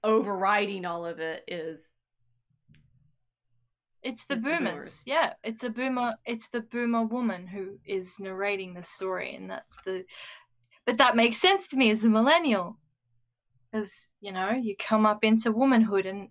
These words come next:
Speaker 2: and who is preparing you for it or giving you their, uh, their narrative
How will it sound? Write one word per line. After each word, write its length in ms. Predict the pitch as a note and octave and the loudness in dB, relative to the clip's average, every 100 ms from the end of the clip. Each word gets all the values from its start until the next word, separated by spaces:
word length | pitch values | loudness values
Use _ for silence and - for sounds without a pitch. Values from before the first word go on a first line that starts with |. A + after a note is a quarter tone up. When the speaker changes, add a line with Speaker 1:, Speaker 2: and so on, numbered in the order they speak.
| _ | _
Speaker 2:
and 160 | G3+ F#3 | -8 -4
who 180 | G3+ G#3+ | 0 2
is 340 | G#3 - - _ _ _ _ - | 2 -2 -14 _ _ _ _ -10
preparing 640 | - A3+ A#3+ A#3 A#3+ A3 | -8 -4 2 4 6 4
you 100 | F#3 | 2
for 320 | - G3 G3 | -6 -2 0
it 180 | G3+ - | 0 0
or 120 | G3+ | -2
giving 340 | F#3 G3+ G3+ G3 | 0 -2 -2 -4
you 120 | G3 F#3+ | -4 0
their, 420 | F#3+ F#3+ F#3+ F#3 _ - - - - _ | 2 4 2 0 _ -20 -20 -20 -20 _
uh, 480 | F#3+ F#3+ F#3 F3 - - _ _ _ _ _ _ _ _ _ _ _ _ - - _ _ _ _ _ _ _ _ _ _ _ _ _ _ _ | 2 2 0 -4 -8 -16 _ _ _ _ _ _ _ _ _ _ _ _ -20 -20 _ _ _ _ _ _ _ _ _ _ _ _ _ _ _
their 240 | G#3+ G#3 G#3+ | 2 4 6
narrative 600 | G#3+ B3 C4 C4 F3+ | 6 6 4 2 -2